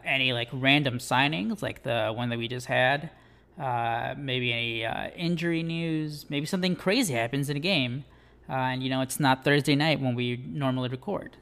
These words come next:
Uh, we might just hop on for a few minutes and talk about it with you guys. Uh, make sure to follow us, uh, on Twitter at Pinwheels I B Pod. Subscribe on Apple Podcasts, Spotify, or wherever you listen to podcasts. We're probably gonna be on it.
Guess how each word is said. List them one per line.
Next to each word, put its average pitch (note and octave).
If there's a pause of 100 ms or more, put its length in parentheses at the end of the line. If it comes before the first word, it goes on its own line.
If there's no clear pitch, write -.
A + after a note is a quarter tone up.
Uh, F3
we F#3+
might F#3
just E3+
hop E3
on G#3+
for C3+
a B2+
few C#3+
minutes D3+
and D#3+
talk G3+
about -
it -
with -
you D#3
guys. - (260)
Uh, C#3
make C#3
sure D#3
to C#3
follow D3+
us, - (120)
uh, E3+
on B2+
Twitter D#3+
at -
Pinwheels B2+
I A#2+
B B2
Pod. G3 (520)
Subscribe D#3+ (100)
on C#3+
Apple C#3
Podcasts, F#3+
Spotify, F3
or D#3+
wherever E3+
you A2+
listen B2+
to B2+
podcasts. D3
We're C#3+
probably D#3+
gonna G3+
be A3
on C#4+
it. -